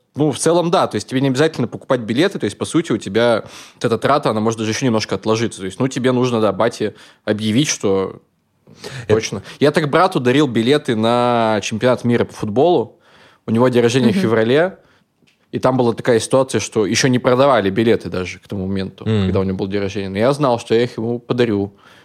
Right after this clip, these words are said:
Speaker 1: И просто сделал ему сертификат.
Speaker 2: Ну, круто.
Speaker 1: И все. А
Speaker 2: Во.
Speaker 1: потом не поехали никуда.
Speaker 2: <laughs>
Speaker 1: Я шучу, поехали. Короче, ладно, давай.
Speaker 2: По-, э,
Speaker 1: Семь
Speaker 2: по-
Speaker 1: месяцев у тебя дедлайн.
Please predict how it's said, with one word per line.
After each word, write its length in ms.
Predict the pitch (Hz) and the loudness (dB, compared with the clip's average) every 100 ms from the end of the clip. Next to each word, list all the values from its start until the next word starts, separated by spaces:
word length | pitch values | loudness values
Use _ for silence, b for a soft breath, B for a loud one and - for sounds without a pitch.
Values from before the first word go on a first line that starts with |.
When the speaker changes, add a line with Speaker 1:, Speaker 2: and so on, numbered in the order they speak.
| b | b
Speaker 1:
И 60 | 104 | -2
просто 280 | 110 120 113 | 0 0 -2
сделал 280 | 117 117 110 | 2 2 2
ему 140 | 101 | -2
сертификат. 600 | - 98 - - - 104 | -6 -12 -16 -12 0 2
Speaker 2:
Ну, 60 | 98 | 2
круто. 500 | 104 101 - 92 82 _ | 2 0 -2 -6 -6 _
Speaker 1:
И 60 | 113 | -14
все. 360 | - 104 113 110 - | -6 -2 -2 -2 -2
А 60 | |
Speaker 2:
Во. 80 | 110 | 0
Speaker 1:
потом 180 | 123 190 | 2 2
не 80 | 165 | 2
поехали 440 | 143 135 143 131 | 2 2 2 0
никуда. 300 | 110 - 147 110 | -2 0 0 0
Speaker 2:
<laughs> 40 | |
Speaker 1:
Я 140 | 131 104 | -2 0
шучу, 320 | 127 - 117 | -2 0 0
поехали. 460 | 110 110 - 101 113 | 2 2 0 -6 -2
Короче, 380 | 175 180 - 139 | 2 2 0 0
ладно, 360 | 131 104 90 - | 0 -2 -12 -4
давай. 300 | 110 143 98 | 2 2 2
Speaker 2:
По-, 60 | 123 | -2
э, 40 | 113 | 0
Speaker 1:
Семь 180 | - 156 | 2 4
Speaker 2:
по- 40 | |
Speaker 1:
месяцев 360 | 147 139 - - | 4 2 -2 -12
у 20 | - | -4
тебя 120 | 104 | -2
дедлайн. 440 | 101 98 92 101 | 0 0 0 -4